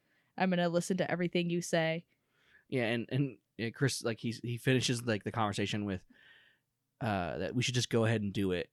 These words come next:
Speaker 2: and that he wants to be with her for eternity.
Speaker 1: Which, I don't like Chris. There is something very
Speaker 2: <laughs>
Speaker 1: manipulative and weird about him, and I just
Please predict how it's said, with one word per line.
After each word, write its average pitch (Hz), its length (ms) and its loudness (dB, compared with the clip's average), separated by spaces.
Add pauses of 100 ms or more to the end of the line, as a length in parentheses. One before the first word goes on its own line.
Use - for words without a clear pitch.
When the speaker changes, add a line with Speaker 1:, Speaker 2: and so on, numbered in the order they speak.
Speaker 2:
and 98 220 -6
that 87 160 -2
he 107 100 -4
wants 104 200 -2
to 107 80 -4
be 98 140 -2
with 95 120 -2
her 92 100 -4
for 87 180 -6
eternity. 82 680 -8 (1300)
Speaker 1:
Which, - 240 2 (100)
I 190 120 8
don't 294 280 2
like 170 200 2
Chris. - 400 -8
There 214 220 6
is 285 120 4
something 202 560 2 (640)
very 190 400 10
Speaker 2:
<laughs> - 40 4
Speaker 1:
manipulative 226 1300 8 (140)
and 175 560 6
weird 190 500 6
about 175 380 4
him, 202 260 2
and 175 160 0
I 160 180 4
just - 460 -8